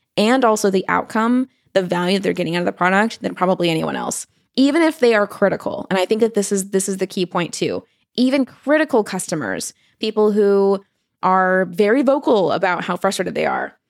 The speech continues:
even that is still extremely valuable, because what you're getting is someone who is paying you money, agreeing to spend time with you to tell you about how to make it better,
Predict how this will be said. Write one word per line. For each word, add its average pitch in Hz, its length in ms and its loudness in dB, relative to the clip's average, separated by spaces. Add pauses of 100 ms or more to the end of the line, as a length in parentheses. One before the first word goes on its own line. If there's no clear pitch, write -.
(340)
even 254 340 4
that 190 260 0
is 180 140 -2
still 180 440 0
extremely 170 440 -4
valuable, 160 520 -4
because 185 320 -4
what 190 140 0
you're 180 100 -2
getting 190 420 0
is 208 160 -2
someone 185 320 -2
who 175 400 0
is 165 220 -2
paying 180 380 -2
you 254 100 4
money, 180 420 0 (360)
agreeing 196 480 2
to 220 60 -2
spend 185 260 -4
time 170 240 -4
with 185 160 -2
you 185 100 0
to - 60 -8
tell - 280 -2
you 185 220 2
about 180 220 -2
how 175 120 0
to 175 100 0
make 175 200 -2
it - 120 -10
better, 190 360 0